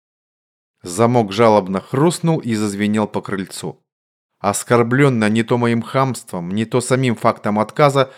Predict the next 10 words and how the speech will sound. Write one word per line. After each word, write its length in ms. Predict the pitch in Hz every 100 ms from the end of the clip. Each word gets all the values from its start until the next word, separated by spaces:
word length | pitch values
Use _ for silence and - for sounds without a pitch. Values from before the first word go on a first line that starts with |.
| -
Леночка 500 | 123 143 139 - 135
с 80 | 117
гордо 400 | 127 147 123 120
поднятой 600 | - 139 120 117 107 107
головой 560 | 104 107 107 117 147 -
удалилась 680 | 117 110 110 110 113 107
в 80 | 107
указанном 640 | 104 - 110 101 104 104
мною 300 | 101 104 101
направлении, 760 | 98 98 107 104 101 85 85 -